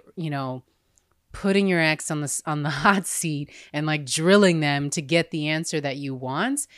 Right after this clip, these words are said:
Even if they say the answer that you want, like, it still doesn't, like, feel any better, right? You're still left with that hurt and that, that,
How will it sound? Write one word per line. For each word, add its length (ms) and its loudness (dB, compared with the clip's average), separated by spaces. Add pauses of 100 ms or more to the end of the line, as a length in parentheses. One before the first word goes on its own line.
(160)
Even 240 2
if 140 0
they 160 2
say 500 4
the 220 2
answer 260 0
that 160 2
you 180 -2
want, 360 2
like, 280 0 (500)
it 140 -4
still 320 2
doesn't, 500 0
like, 180 -4
feel 480 -2
any 200 -4
better, 400 -4
right? 240 -4
You're 160 -6
still 460 -2
left 360 0
with 200 -6
that 220 -6 (280)
hurt 520 -2
and 160 -6
that, 280 -6
that, 180 -8